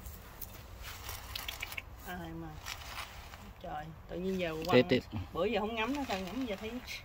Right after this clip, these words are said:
Speaker 1: sắp sửa nó chạy, ờ.
Speaker 2: Cái này á, mình quay là mình quay vậy thôi mọi người. Nếu thật sự mà muốn đẹp á, là mấy lá khô này nè, mình phải lấy ra hết nè.
Speaker 1: Vài bữa nữa.
Speaker 2: Thấy không?
Speaker 1: Đẹp lắm luôn. Thấy nó lượm một
Speaker 2: Ừ.
Speaker 1: con thịt. Em nghiêng vậy là mọi người sẽ thấy nè,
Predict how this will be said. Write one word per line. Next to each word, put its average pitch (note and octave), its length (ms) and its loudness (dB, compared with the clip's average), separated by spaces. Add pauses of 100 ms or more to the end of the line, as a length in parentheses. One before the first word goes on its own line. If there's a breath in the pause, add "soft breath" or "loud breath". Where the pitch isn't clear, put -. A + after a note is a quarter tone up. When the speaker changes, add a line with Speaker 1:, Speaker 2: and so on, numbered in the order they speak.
(600 loud breath)
Speaker 1:
sắp D4 100 4
sửa F3+ 140 8
nó A3+ 160 4
chạy, E3+ 340 8
ờ. G3+ 120 4
Speaker 2:
Cái D3+ 100 12
này G#2+ 300 12
á, B2 640 12
mình G2+ 220 10
quay A2+ 220 12
là G#2 100 10
mình G2 160 10
quay A2 120 10
vậy G2+ 80 6
thôi A2 140 6
mọi G#2 140 8
người. G2 160 8
Nếu A#2+ 240 10
thật G2 100 8
sự G2 140 8
mà G#2 100 10
muốn B2+ 200 12
đẹp F2+ 200 10
á, A#2+ 80 12
là G#2 120 12
mấy A#2 160 12
lá C3+ 100 12
khô A2+ 260 12
này G#2 100 12
nè, F#2+ 100 12 (120)
mình F#2 100 8
phải A2+ 100 10
lấy C#3+ 140 12
ra B2 80 12
hết C3 160 8
nè. G#3 80 4 (100)
Speaker 1:
Vài E3 280 -2
bữa - 240 -4
nữa. G#3 160 -4 (200)
Speaker 2:
Thấy - 100 12
không? A2 140 12 (460)
Speaker 1:
Đẹp D#3+ 240 0
lắm G#3+ 260 -4
luôn. G#3+ 200 -6 (540)
Thấy A#3 80 0
nó B3 120 2
lượm F3+ 260 -2
một E3+ 180 -4
Speaker 2:
Ừ. G#2 60 6
Speaker 1:
con F2+ 200 8
thịt. F2 100 0 (1300)
Em F#3+ 200 2
nghiêng F#3+ 200 6
vậy E3 100 2
là D3+ 60 0
mọi C#3+ 160 -6
người D#3+ 120 -6
sẽ E3+ 160 -8
thấy F#3+ 80 -6 (100)
nè, G3 40 -6